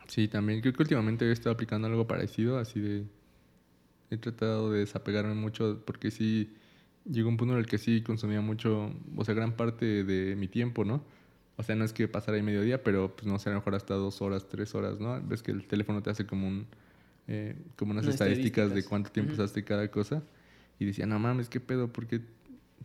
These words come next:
Speaker 1: No sé cómo, <laughs> ¿no? Ni te das cuenta, literal,
Speaker 2: Ujú.
Speaker 1: como dices. O sea, a veces no te das cuenta, ya llevas hora y media, dos horas viendo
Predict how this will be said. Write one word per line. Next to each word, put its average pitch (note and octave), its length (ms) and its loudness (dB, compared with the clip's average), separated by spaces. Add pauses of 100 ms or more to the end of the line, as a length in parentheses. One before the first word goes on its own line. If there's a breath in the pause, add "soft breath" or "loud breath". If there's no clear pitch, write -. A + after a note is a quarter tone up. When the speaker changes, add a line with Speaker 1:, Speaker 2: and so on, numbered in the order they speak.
Speaker 1:
No A2 100 -4
sé - 160 -4
cómo, A2 340 -4
<laughs> - 420 -8
¿no? D#3+ 160 2
Ni C#3+ 140 6
te C3+ 100 4
das D#3 160 6
cuenta, G3+ 240 2
literal, C3 320 4
Speaker 2:
Ujú. D3 100 2
Speaker 1:
como A#2 160 0
dices. C3 240 -2
O A2+ 40 -6
sea, A2+ 120 2
a A2 40 2
veces B2 200 -2
no A#2 100 -4
te A#2 100 -4
das A#2 100 -2
cuenta, A#2 260 -6
ya A2 240 0
llevas G#2+ 420 -2
hora G2+ 180 0
y G2+ 60 0
media, G2 440 -2
dos G2 320 -6
horas G2+ 260 -4
viendo G#2 400 -6